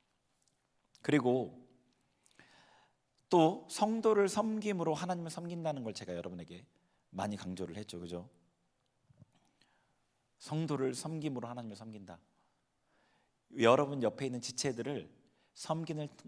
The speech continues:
것을 통해 하나님을 섬기고 하나님을 사랑한다는 거죠. 예수님께서 말씀하신 계명,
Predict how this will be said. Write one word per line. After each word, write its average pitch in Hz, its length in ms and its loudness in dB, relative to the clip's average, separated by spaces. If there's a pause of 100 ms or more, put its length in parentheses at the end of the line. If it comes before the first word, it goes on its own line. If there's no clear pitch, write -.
(100)
것을 120 220 -8
통해 120 180 -14
하나님을 127 320 -10
섬기고 120 420 -12
하나님을 117 240 -12
사랑한다는 101 760 -12
거죠. 78 220 -20 (2250)
예수님께서 208 460 4
말씀하신 160 480 2
계명, 110 640 -2